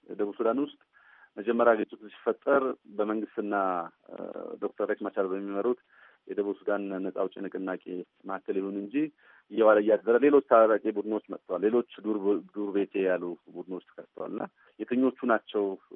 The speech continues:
የመንግስት አካል የሚሆኑት የሚል ዝርዝር የጸጥታ ሁኔታ ላይ በኢጋድ የሚኒስትሮች ምክር ቤት የቀረበው የኢጋድ የሰላም ሀሳብ ለመሪዎቹ ቀርቦ ክርክር ተካሂዶበታል። ሁለተኛው የነበረው ጉዳይ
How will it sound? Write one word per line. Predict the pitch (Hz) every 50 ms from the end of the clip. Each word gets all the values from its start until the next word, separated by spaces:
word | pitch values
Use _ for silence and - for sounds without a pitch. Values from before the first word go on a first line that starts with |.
| 90 90 87 87 87 90 90
የመንግስት | 90 90 90 90 90 95 92 90 - _
አካል | 95 92 - 101 95
የሚሆኑት | 95 95 95 101 95 92 -
የሚል | 113 117 135 156 160 - _ - - - - - _ _
ዝርዝር | - - 123 123 131 135
የጸጥታ | 123 120 - - 107 - _ - 123 113 107 98 - _ _ _ _ _
ሁኔታ | 113 110 - 123
ላይ | 113 120 123 156 254 - - - - _ _ _ _
በኢጋድ | 123 123 123 123 135 127
የሚኒስትሮች | 127 120 117 113 - _ - 110 101 - - - _ - 104 101 101 95 95
ምክር | 92 98 98 - 110 107
ቤት | 104 110 - _ _ _ _ 98
የቀረበው | 117 139 139 - 143 135 117 113 110 107 101 92 85 80 -
የኢጋድ | 98 101 95 90 90 90 87 85 - - - 113 104 117 113 110 - - - _ _ _ _
የሰላም | - - 110 101 98 92
ሀሳብ | 95 92 - _ 139 135 127 - - _ -
ለመሪዎቹ | 110 120 127 127 131 131 123 123 - - 127
ቀርቦ | - - 113 113 135 165 180 175 - - - - 101 98 95 95 -
ክርክር | - 107 104 - _ - 117 107 101 - _ - - - - - _
ተካሂዶበታል። | _ 110 - 107 107 107 101 95 95 95 95 92
ሁለተኛው | 98 120 135 135 - 156 151 156 147 143
የነበረው | 139 139 135 131 135 139 139 139 135 131 127 127 123 120 117 110 110 107 104 101
ጉዳይ | - 117 120 - 175 190 202